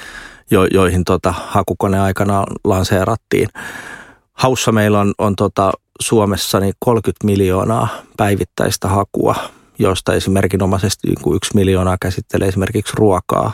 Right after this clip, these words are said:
reseptiikkaa, ruoanvalmistusta, niitä brändejä, raaka-aineita, toimitusketjua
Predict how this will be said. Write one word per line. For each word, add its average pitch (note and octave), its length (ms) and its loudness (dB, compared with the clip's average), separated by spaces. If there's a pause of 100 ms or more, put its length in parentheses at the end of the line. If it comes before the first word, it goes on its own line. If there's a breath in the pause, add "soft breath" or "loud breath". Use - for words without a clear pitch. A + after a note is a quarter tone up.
(100)
reseptiikkaa, G2 840 -2
ruoanvalmistusta, F2+ 1120 0
niitä F#2+ 260 0
brändejä, F#2+ 720 0 (720 loud breath)
raaka-aineita, G2 1080 0
toimitusketjua - 1120 0